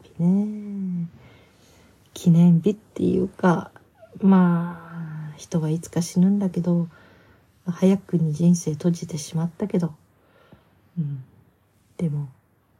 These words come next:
そう、出会ってくれてありがとうってこと？まあ、勝手に死んだことに対しては全然ありがたくないけどね。うん。だけど、だけどやっぱし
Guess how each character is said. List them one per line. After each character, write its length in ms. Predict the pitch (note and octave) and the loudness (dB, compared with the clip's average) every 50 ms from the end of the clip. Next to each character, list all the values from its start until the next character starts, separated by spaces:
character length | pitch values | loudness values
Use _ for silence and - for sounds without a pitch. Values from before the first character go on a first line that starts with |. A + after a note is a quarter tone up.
| _ _ _ _ _ _ _ _ _ _ _ _ _ _ _ _ _ _ _ | _ _ _ _ _ _ _ _ _ _ _ _ _ _ _ _ _ _ _
そ 200 | - - - - | -20 -14 -14 -14
う、 60 | - - - | -14 -10 -4
出 140 | - D#3 D3+ | -2 0 0
会 80 | D3+ | 0
っ 20 | D3 | -2
て 180 | - - D#3 | -4 -8 -10
く 140 | D3 - - | -10 -8 -8
れ 100 | - C#3+ | -10 -10
て 120 | - - | -8 -8
あ 80 | D3 C#3+ | -10 -10
り 120 | C#3+ D3+ | -10 -6
が 140 | D3+ D#3+ D#3 | -6 -6 -6
と 160 | D#3 - - | -8 -10 -16
う 420 | D#3 D#3 D#3+ E3 E3 E3 E3+ E3+ E3+ | -14 -10 -8 -6 -4 -2 -2 -2 -2
っ 40 | E3+ _ _ _ _ _ _ _ _ _ _ _ _ _ _ _ _ _ _ - | -4 _ _ _ _ _ _ _ _ _ _ _ _ _ _ _ _ _ _ -14
て 80 | - D#3 | -12 -12
こ 160 | - - - - | -12 -14 -20 -12
と？ 220 | - F#3 A#3 C#4+ _ _ _ _ _ _ _ _ _ _ _ _ _ _ _ _ _ _ - | -10 -10 -10 -10 _ _ _ _ _ _ _ _ _ _ _ _ _ _ _ _ _ _ -10
ま 80 | - E3+ | -10 -8
あ、 20 | |
勝 160 | - - - - | -8 -8 -10 -4
手 140 | - - | -2 -2
に 60 | G#3 - | 0 0
死 160 | - - B3 | -2 -2 -4
ん 40 | A#3+ | -2
だ 120 | C4+ C4+ | -2 -2
こ 100 | - C#4 | -4 -4
と 140 | - D4 C4+ | -2 -2 -2
に 80 | A#3 | 0
対 100 | A3 G3+ | 0 -2
し 80 | F3 - | -2 -2
て 60 | E3+ | -4
は 60 | D3+ | -6
全 200 | - - D3+ D3+ | -2 0 0 0
然 160 | D3+ - F#3 F3+ | 2 2 2 2
あ 60 | E3+ | 2
り 120 | E3+ F3+ | 2 0
が 120 | F3 F3+ F3 | -4 -4 -2
た 100 | G3+ F3+ | -2 -2
く 100 | - F#3 | 0 0
な 120 | E3+ D#3 | 0 0
い 80 | D#3 D3+ | 0 -4
け 100 | - F3 | -6 -6
ど 120 | D3+ D#3 | -4 -4
ね。 260 | D3 C3 C3+ D3+ D3+ - _ _ _ _ _ _ _ _ _ - - _ _ _ _ _ _ - | -4 -4 -6 -8 -8 -12 _ _ _ _ _ _ _ _ _ -20 -20 _ _ _ _ _ _ -8
う 40 | |
ん。 220 | C#3 C3 C3 C3 B2+ - _ _ - - - - - _ _ _ _ _ _ _ _ - | -6 -6 -6 -6 -10 -14 _ _ -20 -20 -20 -20 -20 _ _ _ _ _ _ _ _ -2
だ 100 | F#3 F3 | -2 0
け 100 | F3 E3 | 2 2
ど、 180 | E3+ D#3+ D3+ - - - _ _ _ _ _ _ _ _ _ _ _ _ _ _ _ _ - | 0 0 -2 -4 -16 -20 _ _ _ _ _ _ _ _ _ _ _ _ _ _ _ _ -8
だ 120 | - C#4 | -8 -4
け 100 | - E4 | -2 0
ど 100 | C4+ A#3 | 2 2
や 80 | G3+ F3 | 2 2
っ 40 | F3 | 0
ぱ 140 | - G3+ | -2 -6
し 260 | F3 - - - - | -8 -6 -8 -16 -16